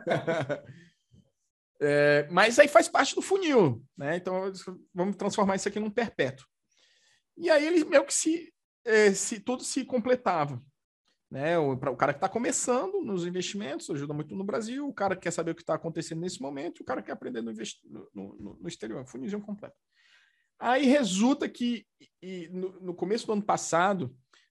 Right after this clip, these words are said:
na época do Clubhouse, ah, teve aquele imbróglio lá da GameStop,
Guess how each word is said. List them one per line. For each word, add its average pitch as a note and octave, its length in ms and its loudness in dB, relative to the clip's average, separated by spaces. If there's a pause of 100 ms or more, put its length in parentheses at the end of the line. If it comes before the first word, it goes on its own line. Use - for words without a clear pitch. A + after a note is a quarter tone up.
na C#3+ 120 4
época D3 180 2
do C3+ 80 -2
Clubhouse, C#3+ 640 2 (720)
ah, C3 1000 0 (300)
teve F#3 200 4
aquele G3+ 240 0
imbróglio E3+ 440 6
lá D#3+ 120 6
da D#3+ 100 2
GameStop, D3+ 560 -2